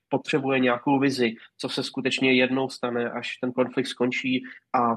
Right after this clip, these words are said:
ta vidina toho, že Ukrajina vstoupí do evropských struktur, je opravdu to nejlepší, co dnes můžeme Ukrajině nabídnout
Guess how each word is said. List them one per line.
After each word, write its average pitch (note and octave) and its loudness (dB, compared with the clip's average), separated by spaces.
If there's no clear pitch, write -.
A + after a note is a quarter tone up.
ta B2+ 4
vidina C#3 0
toho, C3 -2
že C3 -2
Ukrajina C3 -2
vstoupí C#3+ -6
do C3 2
evropských A#2+ -2
struktur, B2 0
je B2 4
opravdu B2+ 4
to B2 2
nejlepší, C3 2
co - -4
dnes A#2+ 0
můžeme B2 2
Ukrajině A#2 0
nabídnout A#2+ -2